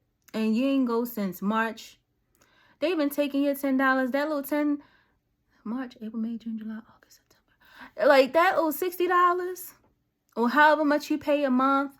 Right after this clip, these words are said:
that coulda went to a bill, that coulda went to a nice meal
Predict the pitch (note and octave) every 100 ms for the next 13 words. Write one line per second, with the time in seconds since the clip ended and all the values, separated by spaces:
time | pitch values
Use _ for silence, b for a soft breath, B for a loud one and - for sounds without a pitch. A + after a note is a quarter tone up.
0 | _ _ _ _ _ _ _ _ _ -
1 | - C#4 D4 B3+ A3+ G#3 G#3 F3 E3+ G3
2 | B3 B3+ C4+ B3+ A3 G3+ F#3+ F3+ - G#3
3 | G3 F3 E3 E3 b b b F#3 F#3 D3+
4 | D3 - - _ _ _ _ _ _ E3
5 | F#3 A#3+ B3 A#3+ B3 A#3+